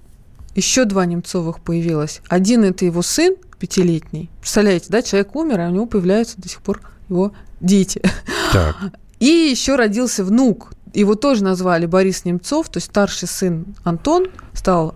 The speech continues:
Speaker 2: Так.
Speaker 1: отцом. Так что у нас теперь два Бориса Немцова есть в стране. И, э, один из них, э, его история особенно интересна. Я за ней слежу уже давно. То есть,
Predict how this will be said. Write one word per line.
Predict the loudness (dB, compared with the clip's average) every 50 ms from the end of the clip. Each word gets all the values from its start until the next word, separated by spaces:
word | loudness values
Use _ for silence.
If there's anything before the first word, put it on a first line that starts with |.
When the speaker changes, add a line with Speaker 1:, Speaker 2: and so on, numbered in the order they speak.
| -8 -2
Speaker 2:
Так. | 0 0 2
Speaker 1:
отцом. | 2 0 2 2 2 2 2 0 -6 -14 -20 -20 -20 -20 -20 -20 -20 -20 -20 -20 -20 -18 -16 -12 -2
Так | -2 0 0
что | 0 -2 -2
у |
нас | 0 0 -2 -2
теперь | -4 -6 -4
два | 0 2 2 2
Бориса | 2 0 -2 -2 -2 -6 -6
Немцова | -8 -6 -6 -8 -8 -6 -6 -4 -2 -2
есть | 0 0 0 -2 -4 -6
в | -8
стране. | -4 -2 0 0 2 0 -2 -4 -6 -12 -20 -20 -20 -18 -18 -18 -18 -12 -2
И, | 2 4 6 6 6
э, | 6 4 2 0 0 0
один | 2 0 0 0 0 0 0
из | 0 0 2
них, | 2 4 4 2 2 0 -2
э, | -2 0 2 2
его | 2 4 4 2
история | 2 0 0 0 2 2 2
особенно | 2 0 0 -2 0 0 0 2 2
интересна. | 0 0 0 0 0 0 0 0 -2 -4 -6 -6 -8 -10 -18 -18 -14 -4 0
Я | 2 2 2
за | 2 0
ней | -2 0 -2
слежу | -2 -4 -2 -2 -2 -2 0 -2 -2
уже | -2 -2 -4 -4 -6 -2
давно. | -2 0 0 2 2 2 2 2 2
То | 0
есть, | 0 -2 -2